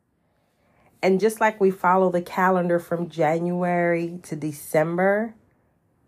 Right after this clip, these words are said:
we follow it from January to December. We don't go from January to October and then back to May and then back to August. We follow it and the seasons within the course of the year. The liturgical calendar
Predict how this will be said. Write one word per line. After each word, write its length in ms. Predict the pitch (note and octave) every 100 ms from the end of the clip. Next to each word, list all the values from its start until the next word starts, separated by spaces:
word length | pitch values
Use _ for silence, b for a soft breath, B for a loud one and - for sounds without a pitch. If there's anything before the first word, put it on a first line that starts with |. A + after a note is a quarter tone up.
| _ -
we 160 | F3+
follow 420 | - F3 E3 E3+
it 100 | E3+
from 240 | E3+ E3 E3+
January 680 | - D#3 E3 E3 E3 D#3+ D#3
to 160 | -
December. 520 | D#3+ D3+ - E3 E3
We 120 | D#3+ E3+
don't 160 | D#3+
go 140 | D3+ D3
from 260 | D3+ D3
January 840 | D3+ D3 D#3 D3+ D3+ D#3 D3+ D3 D3+ -
to 80 | C#3+
October 720 | C3+ C#3 - D#3 D3 D3 D3+
and 100 | C#3+
then 160 | C3+ C#3
back 300 | C#3+ C#3+ -
to 160 | C3
May 560 | C#3 D#3 D#3 D3+ D3 D3 b b b b -
and 100 | D3+
then 120 | C#3+
back 240 | C#3 C#3
to 160 | - -
August. 460 | - D#3 D#3 D#3 D3
We 160 | F3
follow 720 | F#3 - - D#3+ E3 F3 F3+ F3
it 240 | F3+ -
and 140 | E3 D#3+
the 100 | D#3+
seasons 840 | - - E3+ E3+ D#3 D3 C#3+ C#3 b b b b
within 320 | D#3 E3+ D#3+
the 100 | D#3+
course 480 | D#3 - E3 E3+ -
of 140 | D#3
the 80 | D3
year. 320 | C#3+ D3+ D3+
The 160 | D3+ E3
liturgical 760 | F3 F3+ - A#3 B3+ C4+ -
calendar 880 | - - D3 D3 C#3 C3+ C#3 C3+ C#3